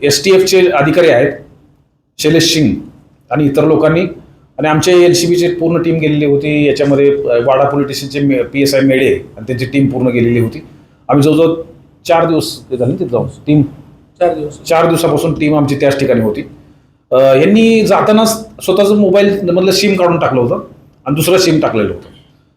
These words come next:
Speaker 1: त्यांनी वेगवेगळे इथे आम्हाला सापडू नये या दृष्टिकोनातून भरपूर प्रयत्न केले होते. त्यामध्ये बऱ्याच, अ, टेक्निकल एव्हिडन्सच्या आधारे तो आम्हाला त्या ठिकाणी चौथ्या दिवशी मिळाला. आणि याच्यामध्ये,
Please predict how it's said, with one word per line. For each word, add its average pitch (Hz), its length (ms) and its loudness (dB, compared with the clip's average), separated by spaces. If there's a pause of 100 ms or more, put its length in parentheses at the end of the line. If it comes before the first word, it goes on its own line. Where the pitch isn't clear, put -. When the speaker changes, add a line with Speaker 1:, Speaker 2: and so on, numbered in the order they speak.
(280)
Speaker 1:
त्यांनी 208 220 2
वेगवेगळे 214 360 4
इथे 196 120 2
आम्हाला 185 540 0 (300)
सापडू 196 420 0
नये 220 180 2
या 214 80 4
दृष्टिकोनातून 185 520 0
भरपूर 170 300 0
प्रयत्न 151 260 0
केले 135 220 -2
होते. 127 180 -2
त्यामध्ये 139 360 0
बऱ्याच, 143 560 -2
अ, 127 40 -4
टेक्निकल 135 600 0
एव्हिडन्सच्या 135 440 0
आधारे 127 340 0 (480)
तो 131 240 2
आम्हाला 123 300 2
त्या 123 140 0
ठिकाणी 123 240 -2
चौथ्या 139 300 0
दिवशी 143 320 -2 (360)
मिळाला. 135 460 2 (680)
आणि 139 140 0
याच्यामध्ये, 175 640 2